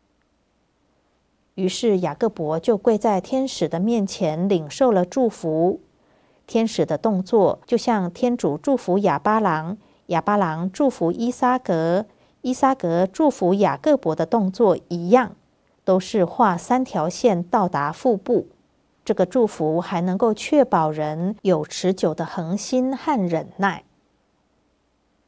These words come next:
现在天使走了，天也破晓了，雅各伯就称此地为培格尔，意思是：“我面对面见了神，而我的生命仍然得以保全。”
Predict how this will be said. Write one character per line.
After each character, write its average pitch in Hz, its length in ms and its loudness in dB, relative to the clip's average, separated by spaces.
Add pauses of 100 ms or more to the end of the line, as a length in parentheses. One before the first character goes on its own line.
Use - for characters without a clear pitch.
(460)
现 185 260 -2
在 180 320 2
天 247 260 -2
使 - 220 -2
走 180 320 0
了， 156 320 -6 (280)
天 214 420 2
也 160 120 2
破 302 320 2
晓 156 280 -2
了， 151 280 -8 (460)
雅 170 120 -4
各 226 140 -2
伯 170 300 0
就 226 140 2
称 226 300 -2
此 - 220 -2
地 233 220 -2
为 170 260 2
培 180 320 -2
格 180 340 0
尔， 180 340 0 (680)
意 220 120 -2
思 190 200 0
是 185 500 -2 (560)
：“我 180 240 0
面 233 260 2
对 247 180 6
面 233 360 0
见 262 280 2
了 196 120 2
神， 170 600 -2 (400)
而 185 180 4
我 202 160 2
的 160 120 0
生 214 280 -2
命 214 480 0
仍 180 240 2
然 180 320 0
得 175 240 2
以 190 220 0
保 151 320 0
全。” 170 600 -6